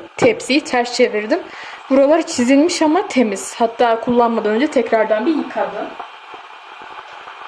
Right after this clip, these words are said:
Şimdi kekimi size şöyle göstereyim. Böyle gördüğünüz gibi bayağı güzel bir şekilde pişti. Şimdi asıl iş <laughs> bunu buradan çıkarmakta.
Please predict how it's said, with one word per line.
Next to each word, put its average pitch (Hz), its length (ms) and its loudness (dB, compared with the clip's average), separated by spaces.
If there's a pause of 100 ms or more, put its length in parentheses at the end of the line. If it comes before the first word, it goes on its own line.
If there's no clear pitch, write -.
(560)
Şimdi 254 380 -6
kekimi 277 560 -2
size 269 220 2
şöyle 240 300 4
göstereyim. 226 680 2 (680)
Böyle 220 120 2
gördüğünüz 226 600 4
gibi 208 220 0 (100)
bayağı 226 460 2
güzel 220 320 2
bir 208 40 -6
şekilde 214 600 0 (540)
pişti. 247 640 2 (460)
Şimdi 311 420 4
asıl 302 380 4
iş 320 560 2
<laughs> 220 120 -6
bunu 254 300 4
buradan 226 280 2
çıkarmakta. 214 880 -2